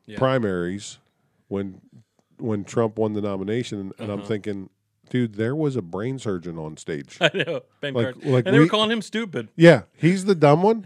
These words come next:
Speaker 2: Like, he's the
Speaker 1: <laughs>
Speaker 2: smartest guy out of all sixteen candidates or however many they had. He is a freaking brain surgeon,
Speaker 1: Because
Speaker 2: and
Speaker 1: he
Speaker 2: we wrote
Speaker 1: talks
Speaker 2: him
Speaker 1: weird.
Speaker 2: off.
Speaker 1: I mean, geniuses,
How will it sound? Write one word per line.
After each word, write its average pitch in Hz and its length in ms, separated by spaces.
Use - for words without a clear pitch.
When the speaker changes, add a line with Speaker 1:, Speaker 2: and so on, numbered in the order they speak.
Speaker 2:
Like, 143 160
he's 202 240
the 254 80
Speaker 1:
<laughs> - 140
Speaker 2:
smartest 151 380
guy 131 440
out 131 160
of 120 80
all 131 240
sixteen 139 500
candidates 123 480
or 104 80
however 110 200
many 110 140
they 104 120
had. 104 320
He 151 220
is 139 100
a 107 100
freaking 104 680
brain 104 340
surgeon, 76 400
Speaker 1:
Because 139 280
Speaker 2:
and - 20
Speaker 1:
he 101 60
Speaker 2:
we 98 60
wrote 98 180
Speaker 1:
talks 98 120
Speaker 2:
him 95 80
Speaker 1:
weird. 113 320
Speaker 2:
off. 117 60
Speaker 1:
I 151 60
mean, 165 320
geniuses, 147 720